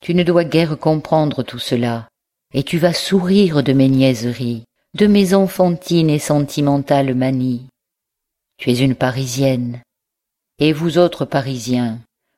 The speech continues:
vous ne connaissez point cette vie en dedans, ces rabâchages de son propre cœur.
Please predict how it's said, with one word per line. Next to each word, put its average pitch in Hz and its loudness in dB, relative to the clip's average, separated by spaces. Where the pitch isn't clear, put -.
vous 175 2
ne 185 4
connaissez 160 0
point 175 0
cette 139 -2
vie 127 -2
en 127 2
dedans, 120 -2
ces 127 -4
rabâchages 123 -2
de 123 -4
son 127 0
propre 123 -4
cœur. 123 -4